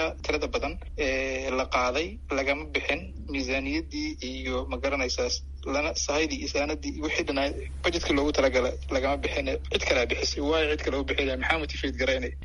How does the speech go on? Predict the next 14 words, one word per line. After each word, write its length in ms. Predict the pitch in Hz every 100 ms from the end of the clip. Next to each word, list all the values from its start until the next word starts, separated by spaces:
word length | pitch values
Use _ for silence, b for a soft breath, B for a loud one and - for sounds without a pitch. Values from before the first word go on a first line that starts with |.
| -
Tuhunka 400 | - 214 202 165
iyo 140 | 160 156
madmadowga 480 | 175 185 156 156 147
inuu 260 | 151 160 143
ka 120 | 147
yimaado 320 | 135 123 123
inahaas 320 | 139 143 -
oo 80 | 127
kalaa 200 | 139 127
ka 100 | 160
mid 120 | 160
ah. 80 | 180 -
Dabcan, 480 | 147 156 131 147 143 131 135
eh, 1080 | 127 127 123 123 123 131 135 - 127 -